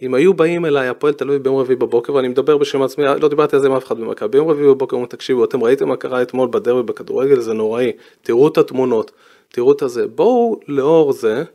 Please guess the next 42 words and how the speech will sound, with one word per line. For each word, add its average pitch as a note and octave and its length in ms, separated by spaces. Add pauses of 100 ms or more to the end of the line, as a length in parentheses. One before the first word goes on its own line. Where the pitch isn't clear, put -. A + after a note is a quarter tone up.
(500)
נגיד B3+ 340
שבכדורסל, F3 880 (460)
אנחנו D3 240
לא F3+ 80
רוצים F#3 300
לקיים E3+ 220
את E3 80
המשחק E3+ 500
עד D#3+ 140
שהמשטרה D3+ 520
לא C#3+ 100
תדע C3+ 240
להתמודד A2 420
עם - 80
זה. - 100
סתם E3 300
נגיד. A2+ 280 (400)
אז A#2+ 140
אם A3 60
היו A#3+ 140
באים F3+ 240
ואומרים D#3 220
את D3 60
זה C#3+ 100
לאור C3 280
זה, A2 260 (520)
אז A2+ 140
הייתי D#3 200
אומר, A3 260
"וואלכ, A3+ 400 (200)
באמת, C#3+ 260
בואו, E3+ 300
בואו G3+ 160
נאחד A3+ 240
כוחות, D#3+ 380
מכבי, D3 420
הפועל, D3 460
ירושלים, D3 500
כולנו, D#3+ 360
וזה, D3 200
בואו D#3+ 200
נגיד, D#3 340